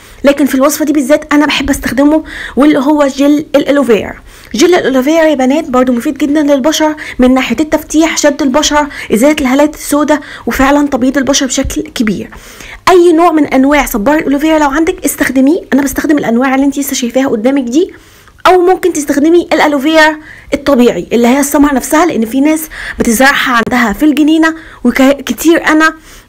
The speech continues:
آه، بيبقى عندي سمر الاساسيه او الطبيعيه، وبحب بصراحه ان انا استخدمها. تمام، هحط معلقتين من جل الصبار وهقلب كويس جدًا لحد ما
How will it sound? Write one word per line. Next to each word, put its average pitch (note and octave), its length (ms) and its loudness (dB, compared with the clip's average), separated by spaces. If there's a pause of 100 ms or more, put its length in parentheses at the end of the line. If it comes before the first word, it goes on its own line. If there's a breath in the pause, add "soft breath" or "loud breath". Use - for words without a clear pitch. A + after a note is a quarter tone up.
(100)
آه، A3+ 320 2
بيبقى A#3 340 2
عندي C#4+ 220 2
سمر C#4 280 2
الاساسيه C#4 560 0
او C#4+ 240 0
الطبيعيه، C4+ 500 0
وبحب C4+ 340 -2
بصراحه C4 300 -2
ان C4 40 2
انا B3+ 100 2
استخدمها. G#3+ 500 -6 (760 loud breath)
تمام، C#4+ 280 2 (100)
هحط G4 380 0
معلقتين E4 800 2
من D#4 280 0
جل C#4 320 0
الصبار C4 640 -2
وهقلب C#4 680 0 (560 loud breath)
كويس B3+ 380 2
جدًا C4 300 0
لحد C4+ 400 -2
ما B3+ 360 -4